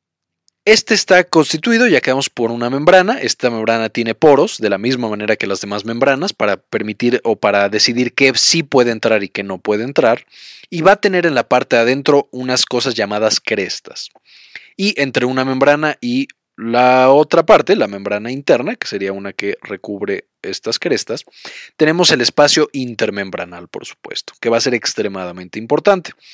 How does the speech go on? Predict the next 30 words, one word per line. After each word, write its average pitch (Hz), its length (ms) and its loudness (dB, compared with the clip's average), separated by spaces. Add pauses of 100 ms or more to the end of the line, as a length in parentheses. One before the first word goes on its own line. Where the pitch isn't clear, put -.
(200)
Y 233 160 0
tenemos 147 360 0
muchas 123 380 -2
otras 110 420 -2 (360)
partes 104 640 -4
de 90 320 -12
esta, 101 480 -8
bueno, 127 440 -2
tenemos 117 240 -6
incluso 131 280 2
ribosomas 139 560 2
que 110 100 -8
permiten, 110 460 -8
como 104 260 -14
les 98 240 -12
mencionaba, 135 480 -2 (360)
la 120 140 0
síntesis 127 540 0
de 104 80 -6
las 101 120 -6
proteínas 110 500 -8
de 110 120 -4
la 113 120 -4
mitocondria 147 580 0 (240)
independientemente 127 1000 -2
del 95 100 -6
resto - 300 -12
de 95 80 -6
la 104 100 -4
célula. 104 420 -4